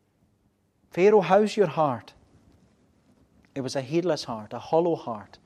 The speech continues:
And then lastly, we see a hardened heart. A hardened heart. A heedless, a hollow, and a hardened heart. Look at verse fourteen, or thirteen and fourteen. It says there,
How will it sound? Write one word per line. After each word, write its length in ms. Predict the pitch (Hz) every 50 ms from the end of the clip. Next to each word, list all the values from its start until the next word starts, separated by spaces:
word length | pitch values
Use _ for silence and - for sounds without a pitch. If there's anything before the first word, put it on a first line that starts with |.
| _ - - - _ _ _ _ - 139
And 100 | 135 139
then 100 | 135 131
lastly, 380 | 143 147 147 - - - 147
we 120 | 131 135 123
see 200 | - - 135 123
a 80 | 117
hardened 680 | 110 - - - 131 123 127 127 127 131 117 110 107 - _ _ _ _ _ _ _ _
heart. 460 | - - 127 110 95 92 - - - _ _ _ _ _ _ _ _ _ _ _ _ _ _ _ _ _ -
A 60 | - 143
hardened 680 | - - - - 156 151 156 165 160 170 156 143 127
heart. 480 | - - - 110 87 85 - - _ - _ _ _ _ _ _ _ _ _ _ _ _ _ _ _ _ _ _ -
A 80 | 143 135
heedless, 720 | 127 - 160 180 185 190 185 175 175 170 - - - - _ _ -
a 60 | 113
hollow, 500 | - - 135 143 147 147 151 143 131 - - - - - - _ _ _ _ _ _ _ _ _ -
and 100 | 131 120
a 60 | 117
hardened 500 | - - - 123 120 123 123 139 135 127
heart. 440 | - - 104 95 92 92 _ _ - _ _ _ _ _ _ _ _ _ _ _ - - - - - - - _ -
Look 100 | 175 208
at 60 | 214
verse 180 | 190 170 151 -
fourteen, 640 | - - 160 151 139 - - 156 139 120 123 127 - _ _ _ _ _ _ _ _ _ _ _ _ _ _ _ _ _ _ _ _ _ _ _ _ -
or 60 | - 127
thirteen 460 | - - 156 165 170 - 160 143 127
and 120 | 120 113
fourteen. 460 | - - 123 110 - - 113 - - - _ _ _ _ _ _ _ _ _ _ _ _ _ _ _ -
It 100 | 143 -
says 220 | 180 165 165 160
there, 260 | - 156 139 123 107